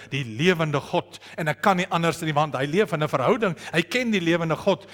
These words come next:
en al moet met hom wat gebeur, Elia kan nie anders as om te gehoorsaam nie." En God stuur hom, en hy gaan gee sy boodskap, en hy gee die boodskap ook. Daar sal nie reën terugkom nie, dat julle 'n volk weer kan wees. Wie is God?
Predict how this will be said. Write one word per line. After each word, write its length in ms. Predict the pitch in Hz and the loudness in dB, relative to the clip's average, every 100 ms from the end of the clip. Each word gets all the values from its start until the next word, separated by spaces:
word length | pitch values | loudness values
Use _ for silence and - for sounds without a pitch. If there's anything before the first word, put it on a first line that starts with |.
| - - | -8 -2
en 120 | 208 | 4
al 180 | 214 190 | 4 4
moet 460 | 170 165 185 - | -2 -2 0 2
met 140 | 202 202 | 2 4
hom 100 | 165 | 4
wat 180 | 226 | 4
gebeur, 400 | - 180 180 185 - - | 4 0 2 2 -2 -6
Elia 260 | 254 233 233 | 0 0 2
kan 180 | 226 190 | 0 0
nie 80 | |
anders 280 | 170 165 - | 0 -2 -2
as 140 | 156 147 | -4 -4
om 120 | 135 | -8
te 60 | |
gehoorsaam 560 | - 139 131 127 131 117 | -8 -4 -4 -2 -4 -4
nie." 140 | 117 - - - | -6 -10 -16 -10
En 60 | |
God 200 | - 160 | -2 -2
stuur 260 | - 175 165 | -2 -2 0
hom, 160 | 160 | 0
en 60 | 131 | -2
hy 100 | 117 | -4
gaan 140 | 135 | -4
gee 200 | 120 196 | -4 -2
sy 160 | 160 147 | -2 -4
boodskap, 540 | 131 139 - 147 135 | -4 -6 -4 -6 -6
en 100 | 156 | -8
hy 80 | 110 | -10
gee 220 | - 170 | -8 -4
die 100 | 147 | -4
boodskap 460 | 131 127 120 131 - | -4 -6 -4 -4 -4
ook. 300 | 143 - - - - - - _ _ _ _ | -8 -10 -18 -20 -20 -20 -20 _ _ _ _
Daar 120 | 113 | -8
sal 180 | - 156 | -4 -2
nie 140 | 151 | -2
reën 220 | 135 139 131 | -2 -4 -4
terugkom 440 | 147 - 160 123 | -6 -4 -8 -8
nie, 160 | 120 - - | -10 -12 -12
dat 180 | 120 107 | -10 -4
julle 240 | 127 165 | -2 -2
'n 220 | 160 139 135 | -4 -8 -8
volk 300 | 170 143 - | -6 -6 -6
weer 120 | 117 | -8
kan 180 | 127 110 | -8 -10
wees. 480 | 98 - - - _ _ _ _ _ _ _ _ _ _ _ _ _ _ _ | -12 -14 -16 -18 _ _ _ _ _ _ _ _ _ _ _ _ _ _ _
Wie 280 | 110 123 170 | -10 -8 -8
is 140 | 160 | -8
God? 380 | - 131 - - | -8 -8 -10 -18